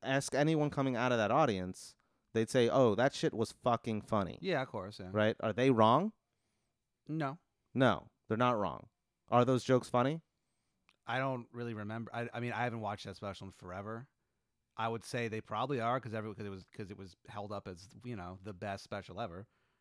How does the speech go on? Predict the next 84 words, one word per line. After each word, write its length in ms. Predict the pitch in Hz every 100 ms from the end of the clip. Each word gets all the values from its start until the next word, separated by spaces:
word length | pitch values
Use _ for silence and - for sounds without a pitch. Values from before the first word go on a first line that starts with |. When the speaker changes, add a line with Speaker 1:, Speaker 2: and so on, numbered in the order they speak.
| _
Speaker 2:
So 120 | -
I'd 140 | 104 95
say 120 | 101
probably. 360 | - 104 110 110
I 120 | 104
don't 100 | 117
know. 120 | 107 -
Speaker 1:
They're 80 | 143
Speaker 2:
I, 40 |
I 20 |
Speaker 1:
prob- 120 | 151 165
Speaker 2:
honestly 160 | 160 143
actually 160 | 131
haven't 160 | 135 110
listened 140 | 131
to 20 | 101
it 20 |
in 40 |
a 40 | 87
long 80 | 90
time. 80 | 92
Speaker 1:
they're 80 |
probably 260 | 92 90 80
pretty 200 | 87 -
funny. 180 | - 50 - _
Speaker 2:
I 80 | -
mean, 140 | 180 160
Speaker 1:
But 140 | 127
Speaker 2:
well, 20 | 147
I'll 60 | 180
li-, 100 | 196
li-, 60 | 196 202 180
here's 200 | 190 190
the 180 | 190 180
deal. 0 |
Speaker 1:
<laughs> 420 | 196 175 180 -
Speaker 2:
Let's 160 | 190 - - - 175
Speaker 1:
But, 140 | 170
I 60 | 160
Speaker 2:
listen 180 | 165 170
Speaker 1:
mean, 80 |
Speaker 2:
to 60 | 214
it. 20 |
Speaker 1:
you 60 | 196
know 60 | 190
Speaker 2:
Let's 20 |
Speaker 1:
what 60 |
Speaker 2:
see 60 | 202
Speaker 1:
I 40 |
Speaker 2:
if 60 | 180
we're 60 | 165
Speaker 1:
mean? 80 | 180
Speaker 2:
done 160 | 170
here. 280 | 123 107 107 - -
Speaker 1:
What 140 | 143
I 120 | 160
mean 180 | 156 165
is, 160 | 156 143
like, 240 | 143 123
you 100 | 139
know, 140 | 131 127
when 280 | 104 139 127
you, 140 | 131
w-, 220 | - 131 - 131
these 220 | 147 135
values 480 | 151 151 160 139 120
change 400 | - 135 139 127
over 180 | 107 107
time 520 | - 127 127 127 120
and 100 | 104
change 300 | 123 117 113
across 300 | - 104 -
cultures 560 | 127 117 - 113 110 110
and 80 |
Speaker 2:
Yeah. 60 | 107
Speaker 1:
shit 120 | 113
like 140 | 117 120
that. 260 | 113 110
So, 100 | 120
like, 180 | 113 113
who's 200 | 170 139
wrong? 320 | 131 123 110
Who's 160 | 117 101
right? 320 | 110 92